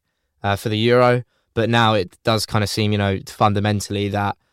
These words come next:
there's gonna be a lot of strength in the euro complex just because it's not getting this sour crude for the high sulfur molecules. So yeah, you know, it's be-, because of opec cuts, Russian sanctions, it's really kind of all collating now.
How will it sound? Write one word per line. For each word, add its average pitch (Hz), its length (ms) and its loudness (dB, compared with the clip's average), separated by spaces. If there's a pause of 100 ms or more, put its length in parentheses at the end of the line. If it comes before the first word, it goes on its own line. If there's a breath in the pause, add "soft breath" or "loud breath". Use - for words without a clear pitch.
(320)
there's 107 180 0
gonna 107 180 0
be 104 420 0
a 101 80 -2
lot 104 140 2
of 101 80 -2
strength 104 420 0
in 101 100 -2
the 101 60 -2
euro 104 240 0
complex 101 520 -6
just - 220 -6
because 101 200 -4
it's 95 140 -2
not 113 180 0
getting 98 240 -2
this 95 140 -4
sour 101 500 0
crude 98 340 0
for - 100 -10
the 95 80 -4
high 101 160 -2
sulfur 98 360 -6
molecules. 98 680 -4 (300)
So - 180 0
yeah, 98 320 2
you 101 80 -2
know, 95 160 -4
it's - 320 -6 (440)
be-, 107 120 -4
because 107 300 0
of 92 180 -8
opec 104 380 -2
cuts, - 280 -4
Russian 101 240 -4
sanctions, 98 500 -4
it's 101 200 -4
really 104 240 2
kind 101 200 0
of 98 140 -2
all 101 180 0
collating 101 640 0
now. 95 300 -4